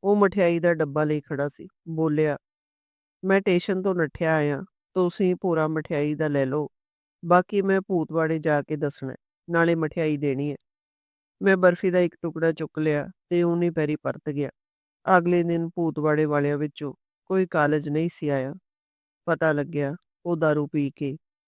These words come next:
ਜਸ਼ਨ ਮਨਾਉਂਦੇ ਰਹੇ ਸਨ ਤੇ ਹੁਣ ਸਭ ਸੁੱਤੇ ਪਏ ਸਨ। ਧੰਨਵਾਦ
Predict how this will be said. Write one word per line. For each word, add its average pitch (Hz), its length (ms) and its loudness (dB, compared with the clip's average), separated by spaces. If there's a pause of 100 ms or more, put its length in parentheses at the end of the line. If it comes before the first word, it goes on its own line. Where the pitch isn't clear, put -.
(720)
ਜਸ਼ਨ 175 480 4
ਮਨਾਉਂਦੇ 147 400 2
ਰਹੇ 147 200 0
ਸਨ 143 260 -8 (500)
ਤੇ 170 140 2 (100)
ਹੁਣ 151 360 0 (840)
ਸਭ 190 240 2
ਸੁੱਤੇ 160 420 -6
ਪਏ 139 240 -8
ਸਨ। - 220 -12 (1800)
ਧੰਨਵਾਦ 165 500 4